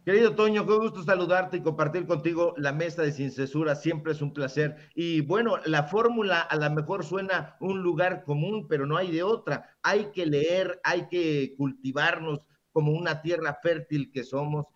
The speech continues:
Y pues bueno, ahí están todos estos voltareanos de derecha que siempre están poniendo al gran Voltaire, hablan en Letras Libres, al gran Voltaire, al gran pensador, eh, claman en la revista Nexos de Aguilar Camín.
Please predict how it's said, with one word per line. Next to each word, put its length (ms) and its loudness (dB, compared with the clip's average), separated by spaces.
Y 500 0
pues 180 -6
bueno, 260 2
ahí 180 0
están 280 -4
todos 280 -4
estos 360 -6
voltareanos 840 -2
de 140 -2
derecha 580 -2
que 120 -2
siempre 420 -4
están 380 -6
poniendo 560 -2
al 180 -6
gran 340 -2
Voltaire, 640 0
hablan 380 -2
en 100 -4
Letras 400 -4
Libres, 420 -4
al 160 -4
gran 320 -4
Voltaire, 640 -2
al 100 -2
gran 280 -2
pensador, 640 -4
eh, 460 0
claman 400 -2
en 120 0
la 100 0
revista 500 -4
Nexos 460 -4
de 80 -2
Aguilar 420 -2
Camín. 320 -8